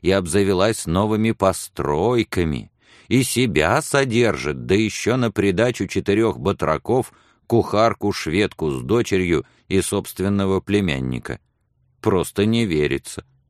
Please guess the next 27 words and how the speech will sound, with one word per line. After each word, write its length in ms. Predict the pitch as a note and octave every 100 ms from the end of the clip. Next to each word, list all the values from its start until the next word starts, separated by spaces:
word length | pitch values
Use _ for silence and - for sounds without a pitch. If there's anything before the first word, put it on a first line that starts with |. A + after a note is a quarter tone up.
| _ _
Всего 480 | - - A2+ G2 G#2+
десять 520 | D2 G2+ F#2 G2 F#2
акров. 440 | G#2 - - C2 _ _ _ _ _ _ _ _ _
Мой 360 | F2 G#2 G#2+ G2+
отец 300 | G2 B2 -
и 40 |
разговаривать 840 | A#2+ A#2+ G2+ G#2+ D2+ F#2 B2+ C3+
бы 140 | B2 C3
не 140 | B2
стал 340 | A2+ - G#2 D#2
об 120 | D#2+
участке 480 | F#2+ G2 E2+ - G#2
меньше 360 | G2 E2+ F#2
ста 240 | F2+ - E2+
шестидесяти 760 | F2 F#2 - G2+ D2 C2 -
акров. 440 | E2+ C2 A1+ A1 - _ _ _ _ _ _ _
Да 260 | - A#2 E2
и 140 | G#2
твой 360 | A#2+ F#2+ G#2+ D#3
братец 640 | A#2+ G2+ B2+ C3+ G#2 - -
Том 480 | F2+ F#2 G#2 A#2+ G#2 _
всё 300 | - - G2+
больше 400 | F2 G2 F#2+ G2+
насчёт 500 | F#2+ F2+ - F#2+ F2+
сорока 720 | - G#2 A2 A2 - D2+ D#2
акров 520 | - F#2+ E2 D2+ C#2 -
поговаривал. 840 | F#2 F#2+ F#2 D#2+ C2+ B1+ A#1